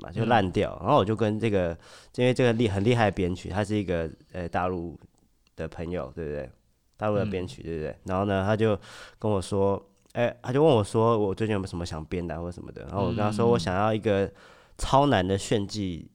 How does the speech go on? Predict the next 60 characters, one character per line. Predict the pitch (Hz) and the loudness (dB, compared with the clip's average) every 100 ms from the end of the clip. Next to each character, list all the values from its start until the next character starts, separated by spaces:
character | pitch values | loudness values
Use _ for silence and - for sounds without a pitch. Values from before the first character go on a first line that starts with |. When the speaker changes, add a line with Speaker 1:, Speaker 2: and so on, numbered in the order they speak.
| _ | _
Speaker 1:
千 | - 101 | -6 -2
本 | 92 71 | -2 -4
樱， | 71 80 - | -8 -12 -6
Speaker 2:
嗯。 | 127 120 | 0 2
Speaker 1:
我 | |
说 | 113 127 | 2 4
越 | 143 | 6
难 | 120 92 | 6 6
越 | 104 104 | 4 2
好， | - 80 - - - - | 0 -8 2 8 10 10
Speaker 2:
<laughs> | 392 320 - | 8 2 -4
Speaker 1:
对 | 90 | -4
不 | |
对？ | 87 85 | -4 -2
然 | 104 | 0
后 | 101 | 4
他 | 110 | 4
就 | |
说， | 113 127 | 6 4
你 | 104 | 4
确 | - 117 | 4 4
定？ | 123 127 | 4 0
<laughs> | - - - - - - - - 196 - - | -4 -12 -18 -14 -14 -14 -20 -8 0 2 4
我 | 151 | 4
说， | 123 143 139 | 8 8 8
Speaker 2:
嗯， | 107 104 | 6 2
嗯。 | 104 | 6
Speaker 1:
没 | 175 208 | 10 12
问 | 240 | 10
题， | 160 | 10
我 | 147 156 | 10 10
一 | 175 | 8
定 | 208 214 | 8 10
拉 | 180 170 | 12 10
得 | 147 | 10
出 | - 156 | 8 6
来。 | 143 107 - | 8 6 0
Speaker 2:
嗯， | 127 127 123 120 117 110 | 2 6 6 6 4 2
嗯， | 110 110 | 0 0
嗯。 | 107 | 4
Speaker 1:
就 | 180 | 6
超 | 170 156 | 10 10
难， | 147 156 113 | 10 6 6
真 | 147 - | 6 6
的 | |
超 | 175 - 151 143 | 4 8 8 8
难 | 143 104 | 4 2
的。 | 98 131 - - | 2 0 -4 -6
Speaker 2:
那 | 247 | -4
真 | 262 240 | 6 8
的 | |
蛮 | 185 131 | 8 6
难 | 123 110 | 6 2
的。 | 90 123 | 0 2
Speaker 1:
他 | 180 233 | 6 6
其 | 190 | 6
实 | 180 | 6
改 | 202 160 110 | 6 6 8
到 | 151 170 151 | 10 10 10
有， | 135 110 | 6 6